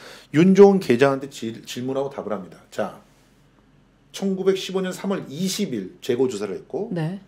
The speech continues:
Speaker 1: 삼월 이십오 일 그 사이에 무단 반출됐다는 거죠.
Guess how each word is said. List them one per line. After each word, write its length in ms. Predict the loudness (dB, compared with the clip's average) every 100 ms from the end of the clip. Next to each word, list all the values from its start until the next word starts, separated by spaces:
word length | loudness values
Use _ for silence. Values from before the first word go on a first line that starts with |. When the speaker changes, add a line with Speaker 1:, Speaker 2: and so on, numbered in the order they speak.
| _
Speaker 1:
삼월 320 | -8 -6 -6
이십오 460 | -8 -8 -6 0 0
일 220 | 0 -4
그 140 | -4 -4
사이에 720 | -2 -2 0 2 0 0 -8 _ _ _ _ _ -12
무단 320 | 0 4 4
반출됐다는 540 | 2 -2 -4 -4 -6
거죠. 260 | -6 -10